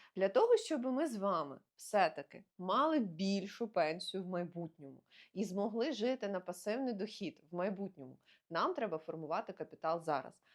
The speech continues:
А для цього нам треба вчитися відкладати, нам треба заробляти більше і нам треба розібратися в різних фінансових інструментах. Це може бути і лайфове страхування, воно найпростіше і найдоступніше наразі.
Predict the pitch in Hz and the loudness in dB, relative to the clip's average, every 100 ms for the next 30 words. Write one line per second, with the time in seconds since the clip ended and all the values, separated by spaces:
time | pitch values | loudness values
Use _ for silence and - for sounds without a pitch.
0 | _ 190 196 190 196 370 466 359 349 _ | _ 0 0 -2 -2 0 0 -2 -10 _
1 | - 233 349 330 226 185 160 - - 202 | -8 0 0 0 2 2 0 -4 -4 -2
2 | 151 - 180 277 294 254 214 220 220 190 | -4 -6 -8 -4 -2 2 2 2 -2 -10
3 | 147 151 - 180 196 196 196 208 214 233 | -8 -10 -8 -4 -2 0 0 2 4 4
4 | 285 262 233 220 - 202 - 214 220 233 | 0 -2 -2 -2 -4 -8 -6 -6 -4 -4
5 | 226 214 208 208 190 190 185 202 226 160 | -2 -2 -2 -4 -6 -4 2 4 4 0
6 | - - - - - - 170 214 269 330 | -6 -8 -8 -18 -20 -6 -2 2 2 2
7 | 277 - 180 202 233 208 208 196 196 190 | -2 -2 -2 -2 -2 -8 -6 -8 -8 -8
8 | 160 123 - - _ - - 254 302 403 | -6 -8 -12 -20 _ -20 -4 0 2 0
9 | 285 208 175 - 151 135 143 - 226 269 | 0 -2 -2 -2 -2 0 -2 -2 -4 -4
10 | 294 277 262 208 156 143 143 156 160 165 | -4 -4 0 0 0 -4 -8 -10 -6 -4
11 | 190 208 247 - 185 175 - - 185 170 | -4 -2 -6 -6 -8 -6 -6 -8 -4 -2
12 | 180 214 - 233 208 - 160 143 139 156 | -2 -4 -8 -6 -6 -6 -6 -6 -6 -8